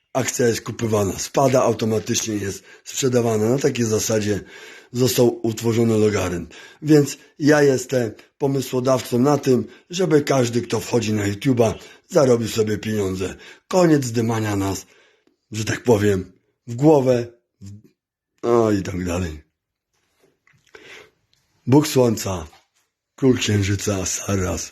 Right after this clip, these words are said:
Słońce Księżycowe, Stanisław. Buziaki. A tak przy okazji jeszcze, kochani, chciałbym dodać, że właśnie został mój drugi kanał usunięty przez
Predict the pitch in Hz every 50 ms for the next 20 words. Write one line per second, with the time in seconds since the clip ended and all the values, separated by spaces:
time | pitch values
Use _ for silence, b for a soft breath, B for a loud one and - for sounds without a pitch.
0 | _ _ - - 104 104 87 - 92 82 - - 90 90 85 85 73 - - -
1 | 92 92 90 80 - - - 92 90 87 80 - - - - - - B B B
2 | B B B B B B _ _ _ _ _ - - - - - - 95 107 104
3 | 98 101 - - - - - - - B B B B B _ _ _ _ _ _
4 | _ - - _ _ _ _ _ - - - - - - - - - _ - -
5 | 101 104 113 110 104 - 107 107 - - 135 131 123 135 120 120 127 123 104 -
6 | 117 107 113 104 113 113 101 87 - 104 101 101 98 98 104 98 95 92 87 85
7 | 85 92 92 82 b b b b b b b b b b _ - 104 98 - 127
8 | 104 98 113 101 - - 117 107 104 104 101 107 113 107 107 104 - 117 117 110
9 | 107 101 98 - - 110 107 104 90 - 101 - - 107 98 87 -